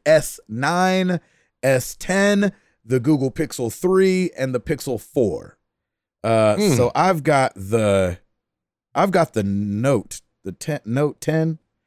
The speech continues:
Speaker 1: So maybe mine would have it, uh,
Speaker 2: Mm-hmm.
Speaker 1: since it's in that ten family. Uh, but yeah, uh, also you will, um, Pokemon Go is getting, um, a bump in the level. I guess you can get to level forty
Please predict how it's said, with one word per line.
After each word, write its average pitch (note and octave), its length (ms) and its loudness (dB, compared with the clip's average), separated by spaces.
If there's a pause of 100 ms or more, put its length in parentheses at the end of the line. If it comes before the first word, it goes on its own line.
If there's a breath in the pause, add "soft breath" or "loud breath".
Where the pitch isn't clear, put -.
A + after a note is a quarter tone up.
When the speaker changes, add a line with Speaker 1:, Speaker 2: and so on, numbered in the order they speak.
(280)
Speaker 1:
So B2 160 0
maybe D3+ 280 0
mine D3 280 0
would C#3 100 0
have C#3 240 0
it, C3+ 120 -8 (720)
uh, A#2+ 120 0
Speaker 2:
Mm-hmm. A#2 120 2
Speaker 1:
since A#2 220 -6
it's G#2+ 100 -8
in B2+ 100 -2
that B2 140 -4
ten B2 220 -4
family. B2 420 -4 (500)
Uh, A#2 400 0 (120)
but A2 220 -2
yeah, C3+ 320 0 (140)
uh, D3+ 340 4
also E3 720 2 (100)
you D3 220 -4
will, D3+ 340 4
um, C3 340 -2
Pokemon D3 400 -2
Go C#3 200 0
is B2+ 160 -2
getting, C3+ 400 -2 (520)
um, A#2 600 -4 (460)
a B2 100 0
bump C#3+ 440 0
in C#3 160 -2
the A2 300 0
level. F3 600 0
I D#3+ 80 0
guess F3+ 240 0
you D#3+ 60 -6
can D#3 60 -4
get D3+ 120 -4
to C3+ 80 -2
level C3 280 2
forty D#3 540 2